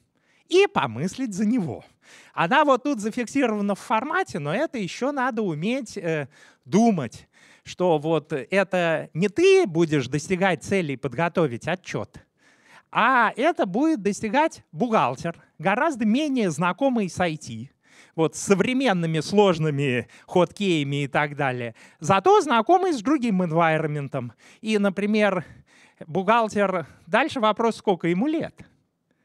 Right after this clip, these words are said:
Потому что если он родился в эпоху вот современных онлайн-игр, молодой бухгалтер, то он владеет интуитивно интерфейсами, которые дают соцсети и которые дают всякие эти самые онлайн-игры.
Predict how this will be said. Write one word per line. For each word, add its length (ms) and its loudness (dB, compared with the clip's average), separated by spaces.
Потому 380 0
что 140 -2
если 380 0
он 180 4
родился 500 0
в 100 0
эпоху 360 0
вот 180 0
современных 680 -2
онлайн-игр, 760 0
молодой 520 6
бухгалтер, 600 -8
то 100 4
он 220 4
владеет 560 0
интуитивно 680 0
интерфейсами, 680 0
которые 480 0
дают 360 0
соцсети 580 -2
и 280 -4
которые 500 0
дают 440 -2
всякие 580 -2
эти 160 -6
самые 380 0
онлайн-игры. 800 -4